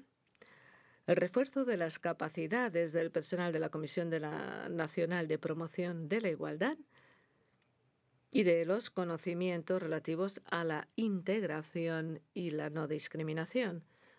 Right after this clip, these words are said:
Alentamos al gobierno de Malta en el proceso de adopción de la ley con respecto a la creación de una institución nacional de derechos humanos y Burundi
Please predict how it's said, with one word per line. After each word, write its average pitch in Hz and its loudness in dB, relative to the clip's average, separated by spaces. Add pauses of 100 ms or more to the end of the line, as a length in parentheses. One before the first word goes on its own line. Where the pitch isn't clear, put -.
Alentamos 165 0
al 156 0
gobierno 151 -2
de 147 -6
Malta 196 0
en 156 -4
el 151 -4
proceso 156 -2
de 170 2
adopción 175 -2
de 170 0
la 156 -2
ley 240 0 (680)
con 185 4
respecto 165 0
a 170 2
la 165 0
creación 170 0
de 196 0
una 170 0
institución 165 -2
nacional 196 0
de 190 2
derechos 214 0
humanos 160 -2 (300)
y 226 0
Burundi 156 -2